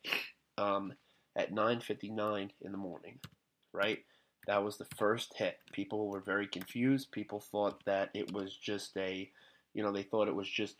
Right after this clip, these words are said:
"Oh my God, how didn't that plane see the World Trade Center?" Then at ten twenty-eight, we're talking twenty-nine minutes later,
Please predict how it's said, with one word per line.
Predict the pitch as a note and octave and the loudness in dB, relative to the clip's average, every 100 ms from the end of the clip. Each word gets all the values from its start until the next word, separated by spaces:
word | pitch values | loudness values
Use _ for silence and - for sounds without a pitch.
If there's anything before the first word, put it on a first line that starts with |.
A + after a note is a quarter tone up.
| - | -6
"Oh | |
my | G#2 G2 | -4 0
God, | A2 G#2+ G2+ | 2 2 2
how | G#2 | -2
didn't | G2+ G#2+ | -2 -2
that | G2 F#2+ | -2 -2
plane | - G#2 G2 | -2 -4 -4
see | - G#2+ G2+ G2 _ _ _ | -8 -4 -4 -6 _ _ _
the | F2 | -10
World | F#2+ G2 F#2+ | -4 -2 0
Trade | G#2 G2 F#2+ | 0 0 0
Center?" | D2+ D#2+ B2+ _ _ _ _ _ _ _ _ - | -6 -6 -12 _ _ _ _ _ _ _ _ -2
Then | G2 | 0
at | F2+ | -2
ten | - A2 G2+ | -2 -2 0
twenty-eight, | G#2+ A#2 A2+ A2 F#2 - | 0 0 2 2 2 -2
we're | G2+ | -10
talking | - G2 F2+ | -6 -6 -6
twenty-nine | - - G#2+ A2 G#2 G#2 | -8 -4 -2 -2 -2 0
minutes | G#2+ G2 - | -2 -4 -2
later, | G#2+ B2+ | 0 2